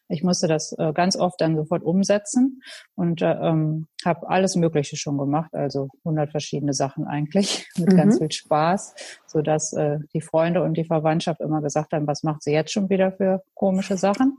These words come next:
Speaker 2: <laughs>
Speaker 1: Äh, und das Töpfern war eine Sache, die ich auch immer schon mal machen wollte. Das hatte ich immer im Hinterkopf.
Speaker 2: Mhm.
Speaker 1: Ich, äh, bin auch in Urlauben oder, äh,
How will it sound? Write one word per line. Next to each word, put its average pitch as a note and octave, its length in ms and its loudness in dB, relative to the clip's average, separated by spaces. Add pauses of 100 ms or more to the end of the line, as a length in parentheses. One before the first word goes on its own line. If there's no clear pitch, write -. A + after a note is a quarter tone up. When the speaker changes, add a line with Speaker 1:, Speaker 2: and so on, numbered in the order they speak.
(180)
Speaker 2:
<laughs> - 520 -2 (160)
Speaker 1:
Äh, G3 260 2
und F#3 180 0
das F#3 140 2
Töpfern A#3 420 2
war F#3 120 4
eine G3 220 2
Sache, G#3 260 2
die F#3+ 100 2
ich - 120 -2
auch F#3 220 0
immer A#3 260 2
schon A3+ 160 0
mal G3 100 2
machen F#3 320 2
wollte. D#3 180 2
Das E3+ 120 -4
hatte F3+ 140 -4
ich G3 40 -4
immer G#3 240 2
im E3+ 140 0
Hinterkopf. G3 680 0 (180)
Speaker 2:
Mhm. F#3 240 2
Speaker 1:
Ich, G3+ 240 0
äh, E3 220 0
bin F#3 180 0
auch F3+ 200 -2
in F3+ 180 -2
Urlauben E3+ 580 4
oder, D#3 320 2
äh, D#3 160 0